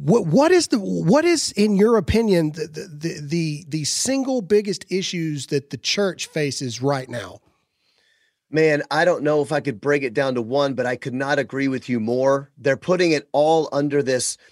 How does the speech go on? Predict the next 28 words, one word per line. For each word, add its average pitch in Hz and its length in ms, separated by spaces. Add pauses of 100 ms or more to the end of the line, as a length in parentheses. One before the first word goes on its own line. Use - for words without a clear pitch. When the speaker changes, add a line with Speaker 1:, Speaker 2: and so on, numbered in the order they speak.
(160)
Speaker 2:
category 135 600
that 113 180
they 147 140
have 127 160
labeled, 131 500 (200)
like, 131 160
think 175 160
of 147 60
a 139 80
file 151 360
cabinet. 117 520 (200)
They've, 135 260
they 123 140
put 180 200
the 165 60
file 147 440 (180)
politics, 156 840 (200)
you 143 100
know, 131 220
never 156 420
speak 175 340
about, 110 360
and 117 120
they 110 60
put 143 200
it 127 80
all 123 180
in. 110 280